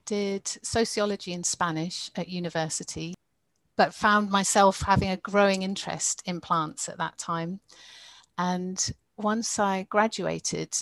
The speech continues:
a friend was working in a bonsai shop and I needed a job,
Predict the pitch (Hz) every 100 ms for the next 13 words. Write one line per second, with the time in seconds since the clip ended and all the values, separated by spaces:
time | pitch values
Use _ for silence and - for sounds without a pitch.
0 | - - - - 101 208 - 170 - 170
1 | 170 - 170 170 160 - 180 170 165 -
2 | 196 202 208 165 165 - 156 - - _
3 | - - 180 170 170 - 190 196 196 185
4 | 196 - 160 160